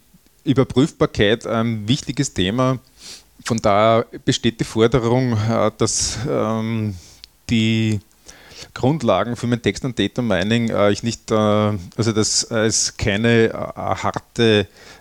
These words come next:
äh, Aufbewahrungsfrist gibt, also dass sie nicht eine unmittelbare Löschpflicht besteht.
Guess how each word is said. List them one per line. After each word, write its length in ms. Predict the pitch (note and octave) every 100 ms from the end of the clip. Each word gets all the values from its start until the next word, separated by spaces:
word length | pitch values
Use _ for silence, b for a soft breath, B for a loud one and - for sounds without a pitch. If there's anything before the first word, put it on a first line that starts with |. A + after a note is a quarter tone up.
| B
äh, 40 |
Aufbewahrungsfrist 1800 | A2+ F#2+ F#2+ F#2+ - G#2+ - A#2+ G2+ - G2+ G2+ F#2+ - - G#2 G2+ -
gibt, 320 | - F#2 -
also 220 | F#2+ F2+
dass 180 | F2+ F2+
sie 80 | A#2
nicht 300 | G#2+ - -
eine 300 | G2 G2 G2
unmittelbare 520 | A2+ A#2+ G#2+ F#2+ F2+
Löschpflicht 840 | G2 E2+ - - G2+ F#2+ - - -
besteht. 400 | G2+ - F2+